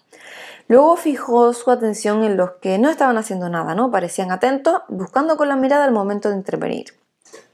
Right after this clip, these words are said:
De hecho, fue una mala experiencia que había tenido el día anterior la que le ayudó a encontrar la respuesta. Se acordó de su paso por la tienda con dos niños malhumorados y con ganas de irse a la cama, ¿no?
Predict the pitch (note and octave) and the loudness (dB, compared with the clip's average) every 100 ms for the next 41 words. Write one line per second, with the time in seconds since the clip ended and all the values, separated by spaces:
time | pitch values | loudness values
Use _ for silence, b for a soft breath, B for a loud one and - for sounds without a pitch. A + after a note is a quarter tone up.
0 | _ - F3+ G#3 A3+ C4 B3+ B3+ B B | _ -8 0 0 2 2 2 -4 B B
1 | B B - C#4+ C#4+ B3 C4+ C4+ G#3+ G#3+ | B B 2 4 6 4 2 2 2 2
2 | G#3+ A#3 F#3+ G3+ G#3 G3 G3 G3+ G3 G3+ | 2 0 0 -2 -2 -2 2 2 2 0
3 | G3 F#3+ F#3 F#3 G3 G3 G3 F#3 F3+ F3+ | 0 0 0 0 0 0 2 2 2 2
4 | G3+ B3+ A#3+ G3 - E3+ - F3+ F3+ E3+ | 2 2 -2 -6 -4 -6 -4 -6 -4 -8
5 | - F3+ F3 - E3 B B B B - | -6 -4 -4 -8 -14 B B B B 2
6 | G#3+ G#3 A3 A#3+ C#4 B3 A#3+ A#3 A#3+ G#3 | 2 4 2 2 2 0 2 0 0 -2
7 | F#3+ F#3 F#3+ G3 G3 F3+ E3+ G3 F#3+ G3 | -2 0 -2 -2 -4 -4 -2 -4 -2 0
8 | G3 G3 F#3+ E3 E3 E3 G3 G#3+ G#3 G3+ | 0 0 -2 -2 -2 0 2 2 0 -4
9 | F#3+ E3+ F3+ F3+ F3 F3 - D#3+ D#3 F#3 | -8 -6 -2 -2 -4 -6 -4 -4 -2 -2
10 | F3 E3+ F3 G#3 | -2 -6 -6 -6